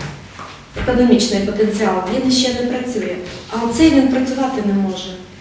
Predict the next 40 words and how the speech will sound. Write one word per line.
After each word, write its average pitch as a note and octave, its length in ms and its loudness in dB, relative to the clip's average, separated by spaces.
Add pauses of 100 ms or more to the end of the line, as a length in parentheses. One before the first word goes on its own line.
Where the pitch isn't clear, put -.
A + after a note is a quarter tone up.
(240)
тому A#3 220 0
що, A#3+ 200 4
е, A3 500 2
він C4 260 2
побудований, A3 500 2
ви G#3+ 120 2
побачили G3+ 540 -4 (100)
як, F3+ 220 -10
так? C4+ 160 -6 (460)
І A3 100 -2
тому C4 300 4
там B3+ 160 4
немає B3 320 6
природних A3 540 2
процесів, D4 480 -4 (400)
е, G3 240 0
порядку, A3 440 0
прописаного G#3 520 -2
в - 20 -4
Конституції, G3 580 -4
він G#3+ 80 2
працювати A3 580 -2
на G#3+ 100 2
нас G#3 120 -2
з G#3 40 -4
вами, G#3 220 -2 (200)
е, G3+ 40 -6 (680)
не G#3+ 80 2
буде. G3 280 -2 (840)
І, A#3 460 2
ем, G#3+ 580 4 (420)
в - 20 -10
так-, A3+ 180 -2
в A3+ 40 -6
таких D#4+ 380 0
умовах G#3+ 480 6
не B3 60 0
можна B3+ 360 4 (140)
сподіватися G3+ 500 -6
на G#3 60 -4